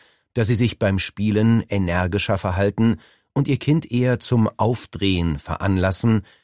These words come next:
während Mütter meist eine beruhigende Wirkung ausüben.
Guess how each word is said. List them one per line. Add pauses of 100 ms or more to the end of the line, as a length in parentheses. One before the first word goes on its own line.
(300)
während
Mütter
meist
eine
beruhigende
Wirkung
ausüben.